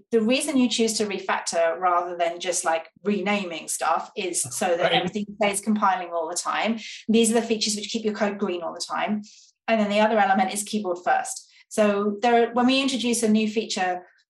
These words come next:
Speaker 1: we do sometimes, like, talk about where it is on the menu,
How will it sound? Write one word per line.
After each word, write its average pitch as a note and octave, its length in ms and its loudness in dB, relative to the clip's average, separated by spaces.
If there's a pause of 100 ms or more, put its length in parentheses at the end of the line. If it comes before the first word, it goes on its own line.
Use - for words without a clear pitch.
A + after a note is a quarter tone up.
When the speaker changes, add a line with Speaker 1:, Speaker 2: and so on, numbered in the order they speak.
Speaker 1:
we A#3 120 2
do B3+ 220 2
sometimes, G#3+ 640 0
like, G3 260 0
talk G3+ 140 -4
about F#3+ 180 0
where F#3+ 140 4
it G3 100 -2
is G#3 100 -4
on F3+ 100 -4
the F3 100 -6
menu, G3+ 360 0